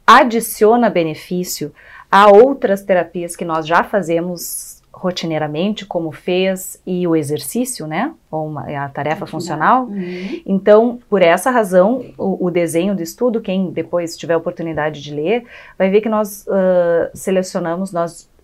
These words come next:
Speaker 1: dividimos os pacientes, que foram trinta pessoas, em dois grupos.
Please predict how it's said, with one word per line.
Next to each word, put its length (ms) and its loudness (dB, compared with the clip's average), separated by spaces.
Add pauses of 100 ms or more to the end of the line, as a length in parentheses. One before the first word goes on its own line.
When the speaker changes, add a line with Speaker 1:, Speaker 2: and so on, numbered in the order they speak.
(160)
Speaker 1:
dividimos 720 -2
os 100 -8
pacientes, 460 -8
que 80 -10
foram 280 -2
trinta 340 -4
pessoas, 580 0 (280)
em 180 2
dois 280 6
grupos. 500 -4